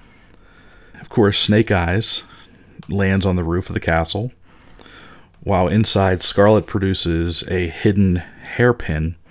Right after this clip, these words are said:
and proceeds to pick the locks on her chains.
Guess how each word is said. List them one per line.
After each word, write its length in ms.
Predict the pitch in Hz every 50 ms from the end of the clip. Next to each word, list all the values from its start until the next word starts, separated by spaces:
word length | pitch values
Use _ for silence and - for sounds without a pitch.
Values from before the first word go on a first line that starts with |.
| - - - - - - - _ - - -
and 300 | - 95 90 87 87 82
proceeds 440 | - - 95 - - 98 92 - -
to 100 | - 87
pick 200 | - - 92 -
the 80 | -
locks 380 | 82 85 82 82 82 82 - -
on 140 | - 82 82
her 80 | 87
chains. 480 | 85 - - - - - - - - -